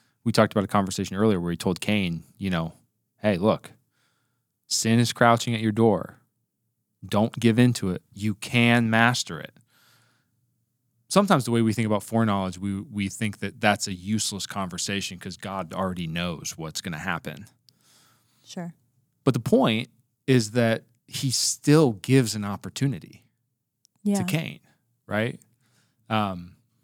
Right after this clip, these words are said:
Speaker 1: I don't have the, the references in front of me, but there are times in the Bible where God says he knows something is gonna happen, and then there's repentance, and so it doesn't happen.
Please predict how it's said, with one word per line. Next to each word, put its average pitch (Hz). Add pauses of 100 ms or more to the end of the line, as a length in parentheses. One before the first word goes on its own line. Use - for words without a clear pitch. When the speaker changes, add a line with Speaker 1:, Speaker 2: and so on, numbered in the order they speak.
(480)
Speaker 1:
I 127
don't 139
have 117
the, 101
the 107
references 110
in 120
front 123
of 127
me, 127
but 113
there 120
are 120
times 120
in 117
the 107
Bible 101
where 95
God 98
says 101
he 110
knows 98
something 98
is 90
gonna 95
happen, 113 (720)
and 113
then 104
there's 95
repentance, 98
and 107
so 98
it -
doesn't 82
happen. -